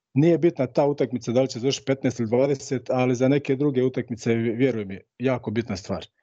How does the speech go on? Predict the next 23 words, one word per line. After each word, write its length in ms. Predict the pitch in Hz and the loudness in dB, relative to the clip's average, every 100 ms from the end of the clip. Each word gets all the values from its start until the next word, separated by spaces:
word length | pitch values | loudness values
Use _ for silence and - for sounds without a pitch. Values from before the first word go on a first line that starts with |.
| _ | _
Znači, 360 | 113 113 110 131 | -2 -2 0 -2
ekipa 380 | 120 156 156 127 | 2 0 2 -2
ne 120 | 131 | 0
odustaje 420 | 127 151 - 123 | 0 -2 0 2
niti 260 | 143 147 135 | 2 4 2
u 40 | |
jednoj 200 | 135 127 | 2 -2
sekundi, 560 | - 113 - 160 143 113 - - _ - | -6 -10 -4 0 0 -2 -12 -20 _ -12
što 220 | - 131 | 0 0
se 140 | - | 2
sad 240 | 123 160 131 | 0 0 2
vratilo 400 | 139 147 135 127 | 2 2 2 0
već 160 | 135 | 2
protiv 220 | - 120 120 | 0 -2 0
Juventuda, 560 | 123 123 120 147 135 117 | 0 0 0 2 2 2
znači, 320 | 117 113 120 | -2 -4 -2
iz-, 260 | 120 117 - - - _ _ | -2 -4 -10 -20 -20 _ _
pa 160 | 113 | 0
relativno 500 | 127 127 123 139 131 | 2 2 0 0 2
izgubljena 440 | 135 127 120 113 110 | 2 2 -2 -2 -4
situacija 500 | 110 113 113 113 101 | -2 0 0 0 -2
je 40 | |
bila. 320 | 98 101 95 | 0 -2 -4